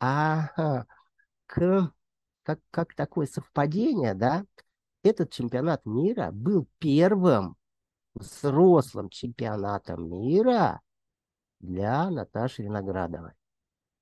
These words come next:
Она совсем недавняя юниорка, первый раз приехала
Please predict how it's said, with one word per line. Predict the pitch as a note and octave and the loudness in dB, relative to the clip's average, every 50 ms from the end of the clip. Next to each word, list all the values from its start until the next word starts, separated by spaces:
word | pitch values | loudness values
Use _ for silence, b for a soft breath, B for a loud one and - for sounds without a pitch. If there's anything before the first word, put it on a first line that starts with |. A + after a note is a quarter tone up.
| _ _ _ _ _ _ _ _ _ _ _ _ _ _ _ _ _ | _ _ _ _ _ _ _ _ _ _ _ _ _ _ _ _ _
Она | - F2+ F2 F#2+ B2 F3+ A#3 B3 B3 B3 A#3 G3+ | -10 -10 -6 -4 -2 0 0 0 0 0 0 -2
совсем | - - C3+ B2+ - - C#3 C3 C3 | -2 -4 -6 -6 -4 -6 -4 -2 -2
недавняя | A#2+ A#2 A2+ A#2 A2 G#2 G2+ G2+ F#2+ F#2+ F#2+ F#2+ F2+ | -2 -2 0 2 0 0 0 -2 -6 -6 -6 -6 -8
юниорка, | G2+ G2+ G#2 A2 G#2+ G#2+ G#2 A2 C#3+ G3 A#3+ A#3+ - - A3 G#3+ G3 - _ _ _ _ _ _ _ _ _ _ _ _ | -8 -6 -6 -6 -4 -2 0 2 4 4 4 2 4 4 2 2 2 -2 _ _ _ _ _ _ _ _ _ _ _ _
первый | - A#2+ A2+ G#2+ G2 F#2 F#2 F#2+ F#2+ | -4 -2 -2 -2 -2 -4 -6 -6 -2
раз | G#2 B2 D#3+ G3+ G#3 - - | 0 2 2 2 2 -2 -6
приехала | _ - A#2 G#2 F#2+ F#2 G2 A2+ C3+ D#3 - - F3 E3+ E3+ E3+ E3+ E3+ E3+ | _ -8 -6 -6 -6 -2 0 0 0 0 0 -2 0 0 2 0 0 -2 -4